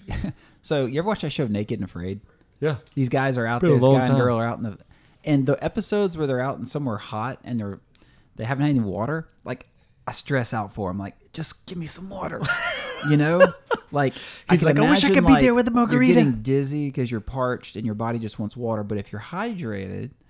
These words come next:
Speaker 1: these folks sometimes go two or three days before they eat.
Speaker 2: I thought about that
Speaker 1: So
Speaker 2: too.
Speaker 1: you're
Speaker 2: Yeah, you could fill your body up and you can go longer
Speaker 1: Yeah,
Speaker 2: on
Speaker 1: fill up on
Speaker 2: liquid,
Speaker 1: water
Speaker 2: but I, I
Speaker 1: and
Speaker 2: mean,
Speaker 1: you'd
Speaker 2: he's
Speaker 1: waste away, I guess, eventually.
Speaker 2: Yeah.
Speaker 1: You need protein and stuff, but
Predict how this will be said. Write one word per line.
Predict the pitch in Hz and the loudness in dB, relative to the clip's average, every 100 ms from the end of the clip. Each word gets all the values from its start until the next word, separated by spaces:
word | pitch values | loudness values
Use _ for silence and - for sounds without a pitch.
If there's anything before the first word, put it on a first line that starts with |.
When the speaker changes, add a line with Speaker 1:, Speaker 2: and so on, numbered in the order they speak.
| _ _ _ _ _ _ _ _ | _ _ _ _ _ _ _ _
Speaker 1:
these | 143 - | -12 -6
folks | 151 131 | -6 -6
sometimes | 147 143 127 117 | -6 -4 -4 -2
go | 127 | -4
two | 107 131 | -2 -4
or | |
three | 120 113 | -4 -6
days | 107 104 98 101 104 - - | -4 -4 -4 -6 -10 -18 -12
before | 117 - 120 | -12 -8 -8
they | 98 92 | -6 -8
eat. | - 123 101 - - - _ _ _ _ _ _ _ _ _ _ - | -4 -2 -2 -8 -16 -20 _ _ _ _ _ _ _ _ _ _ -16
Speaker 2:
I | 135 | -10
thought | 139 196 | -4 0
about | 208 180 | 2 4
that | 156 | 4
Speaker 1:
So | 139 | 6
Speaker 2:
too. | 131 | 4
Speaker 1:
you're | 117 | 6
Speaker 2:
Yeah, | 135 | 4
you | 117 135 | 4 0
could | 135 | -2
fill | - 156 | 0 0
your | 107 | 2
body | 107 104 104 | 4 4 2
up | 104 | 2
and | |
you | 127 | -2
can | 135 | -2
go | 135 131 | 4 4
longer | 107 113 120 113 | 6 4 4 2
Speaker 1:
Yeah, | |
Speaker 2:
on | 117 117 117 | 2 2 2
Speaker 1:
fill | 107 - - | 0 2 4
up | 127 | 6
on | 151 | 6
Speaker 2:
liquid, | 113 110 | 6 4
Speaker 1:
water | - - | 4 2
Speaker 2:
but | 135 | 2
I, | 135 | 0
I | |
Speaker 1:
and | 113 110 120 | -4 -2 0
Speaker 2:
mean, | 117 | 2
Speaker 1:
you'd | 110 139 | 2 2
Speaker 2:
he's | 175 139 | 0 2
Speaker 1:
waste | 147 139 127 | 0 0 -4
away, | 117 135 107 | -4 -4 -4
I | 98 | -8
guess, | 101 107 117 107 | -10 -10 -10 -8
eventually. | 104 139 131 | -4 -2 0
Speaker 2:
Yeah. | 135 131 | 0 0
Speaker 1:
You | 127 | 0
need | 147 120 | -2 -2
protein | 135 131 123 117 110 | -4 -2 -2 0 0
and | 98 | -2
stuff, | - 107 110 - | -4 -4 -6 -10
but | 123 160 151 - | -2 0 2 0